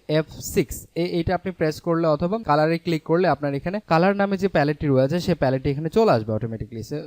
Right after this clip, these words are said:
so এটার জন্য কালার চেঞ্জ করতে চাইলে অবশ্যই এটা সিলেক্ট রাখতে হবে, সিলেক্ট রেখে আপনাকে ক্লিক করতে হবে।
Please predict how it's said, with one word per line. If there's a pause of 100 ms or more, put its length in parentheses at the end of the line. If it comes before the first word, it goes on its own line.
(180)
so
এটার
জন্য
কালার
চেঞ্জ
করতে
চাইলে
অবশ্যই
এটা
সিলেক্ট
রাখতে
হবে,
সিলেক্ট
রেখে
আপনাকে (400)
ক্লিক
করতে
হবে।